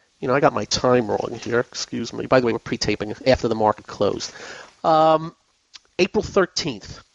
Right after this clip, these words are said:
me and the brilliant income specialist, Steve Jurich,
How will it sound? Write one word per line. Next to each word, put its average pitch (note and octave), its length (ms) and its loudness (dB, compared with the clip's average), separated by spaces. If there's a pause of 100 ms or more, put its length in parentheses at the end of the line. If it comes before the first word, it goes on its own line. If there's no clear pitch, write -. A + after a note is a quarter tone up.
(640)
me F#3 600 2
and D3 160 6
the C3+ 60 4
brilliant D#3 800 2 (500)
income F#3 340 0
specialist, B2 640 2
Steve C3+ 240 -2
Jurich, - 480 0